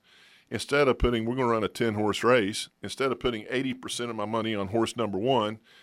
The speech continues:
and the other twenty percent on horse number two, why don't we put a little bit of money on all those ten horses? Do we care who wins?" You know, now may-, maybe a little bit more needs to be on horse number one or maybe horse number five or whatever it may be.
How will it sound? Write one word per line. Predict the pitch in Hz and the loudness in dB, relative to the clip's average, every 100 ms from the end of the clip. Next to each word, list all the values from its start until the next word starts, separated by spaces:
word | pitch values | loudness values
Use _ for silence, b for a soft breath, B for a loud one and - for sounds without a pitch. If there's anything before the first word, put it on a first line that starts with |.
| b - | b -8
and | 101 98 98 | -6 -4 -6
the | - | -2
other | 127 139 | 0 2
twenty | - 113 104 | 0 -4 -4
percent | - 117 104 | -4 -4 -2
on | |
horse | 101 117 117 | 0 0 0
number | 110 101 | -4 -2
two, | 90 139 139 104 104 b b b b - | -4 -4 -2 -4 -8 b b b b 0
why | 165 | 0
don't | 220 | 2
we | 180 | 0
put | - 139 | 4 6
a | 120 | 6
little | 110 147 147 | 6 4 6
bit | 127 | 4
of | 113 | 4
money | 110 107 | 2 0
on | 101 - - | -4 -6 -6
all | 110 117 117 113 | -2 0 0 0
those | 110 110 107 | -2 -4 -6
ten | 117 107 | -8 -8
horses? | 101 110 107 90 85 | -6 -4 -4 -10 -16
Do | 98 104 | -10 -8
we | 104 | -6
care | - 123 | 0 2
who | 120 123 | 4 4
wins?" | 123 151 170 - _ _ _ b b b b b b | 4 2 -2 -8 _ _ _ b b b b b b
You | - | -2
know, | 117 120 | 0 -2
now | 139 147 | 0 4
may-, | 147 151 | 6 6
maybe | 139 143 143 | 6 6 8
a | 135 | 6
little | 139 | 6
bit | 135 127 | 6 6
more | 120 120 127 | 6 6 6
needs | 123 123 - | 4 0 -2
to | |
be | 113 120 120 | -2 0 2
on | 113 | 2
horse | 120 123 | 2 0
number | 127 120 117 | 0 -2 0
one | 117 117 117 | 0 0 0
or | 113 | -2
maybe | 113 117 | -2 -2
horse | 113 113 117 | 0 0 0
number | 123 120 | -2 -2
five | 110 113 113 110 | 2 2 2 2
or | |
whatever | 107 117 117 107 | 2 2 2 0
it | 104 | -2
may | 113 113 107 107 | -4 -2 -2 -2
be. | 127 156 117 | 0 0 -2